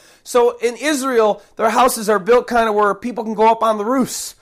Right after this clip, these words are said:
Hey, if you're on your roof and this happens, and you hear this happening, you see this happening, don't even go down into your house and get your clothes. Don't go get your food.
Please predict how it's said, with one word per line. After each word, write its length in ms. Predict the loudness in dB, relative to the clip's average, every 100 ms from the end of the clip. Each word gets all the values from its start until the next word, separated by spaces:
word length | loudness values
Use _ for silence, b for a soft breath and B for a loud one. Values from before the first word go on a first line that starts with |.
| b b
Hey, 320 | 2 4 4 2
if 140 | 0
you're 140 | 2
on 100 | 2
your 120 | 2 -2
roof 380 | 0 0 0
and 100 | -4
this 120 | -4 0
happens, 440 | 0 0 -2 -4
and 140 | -4
you 60 | -2
hear 180 | 2 0
this 140 | 2
happening, 320 | 2 2 0
you 80 | -6
see 180 | -6 -6
this 140 | -2
happening, 400 | 0 0 0 -4 B B B
don't 260 | 0 2 2
even 240 | -2 -2
go 120 | -2 0
down 300 | 0 0 0
into 160 | -2
your 180 | -2 -2
house 600 | -2 -4 -4 -8 -16 -12 -6
and 160 | -4
get 200 | -4 -8
your 100 | -12
clothes. 640 | -8 -2 -2 -4 -12 -20 -20 _ b b -2
Don't 200 | -2 0
go 120 | -4
get 340 | -4 -6 -6 -8
your 80 |
food. 640 | -8 -4 -2 -2 -2 -4